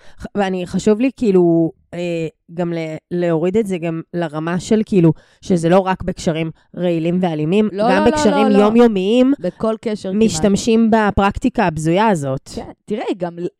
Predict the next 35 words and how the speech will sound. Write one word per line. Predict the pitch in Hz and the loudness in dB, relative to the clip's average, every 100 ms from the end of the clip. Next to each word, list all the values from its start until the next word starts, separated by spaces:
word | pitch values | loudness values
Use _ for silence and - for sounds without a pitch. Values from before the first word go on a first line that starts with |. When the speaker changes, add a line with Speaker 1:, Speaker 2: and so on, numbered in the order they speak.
| 160 | -12
Speaker 2:
גם | 165 151 | -10 -8
לנו | 156 370 370 | -10 -8 -6
יצא | - 190 | -4 -4
לא | 180 170 | -4 -6
פעם | - 185 180 | -8 -10 -10
להשתמש | 175 170 165 - | -14 -12 -14 -12
בטקטיקה | 165 180 - 359 175 | -12 -12 -14 -8 -6
הזאת. | 156 151 151 151 - _ _ | -6 -6 -8 -10 -18 _ _
Speaker 1:
כן. | - 175 | -4 0
Speaker 2:
כי | 165 180 175 170 - 85 | 0 0 0 -2 -6 -10
זה | 180 196 | -4 -4
אפילו | - 240 370 | -4 -8 -6
לא | 359 | -6
תמיד | 339 320 302 | -6 -12 -12
מכוון. | 311 220 190 269 247 170 160 _ _ _ _ _ _ | -10 -8 -8 -8 -8 -10 -16 _ _ _ _ _ _
זה | 175 | -8
לפעמים | 196 208 240 | -6 -6 -8
גם | 302 | -8
מקום | 311 269 262 269 | -8 -6 -6 -6
שאת, | - 277 247 233 | -8 -8 -8 -8
אה, | 220 208 | -8 -8
לא | 214 226 | -6 -6
בדיוק | 247 277 | -6 -6
יודעת | 240 214 214 226 - | -6 -4 -6 -8 -8
איך | 214 247 | -10 -8
להתנהל, | 214 190 165 156 180 269 | -10 -10 -10 -10 -12 -14
<laughs> | 208 165 156 _ _ _ | -16 -20 -20 _ _ _
אז | 175 180 | -14 -12
בינתיים | 196 190 214 233 | -10 -8 -8 -8
את | 220 | -6
על | 208 | -6
איזה | 185 175 175 | -6 -6 -6
הולד | 180 208 190 156 | -4 -4 -6 -12
בהחלטה | - 170 175 170 165 | -12 -10 -10 -12 -10
שלך, | 175 165 160 180 | -10 -10 -10 -12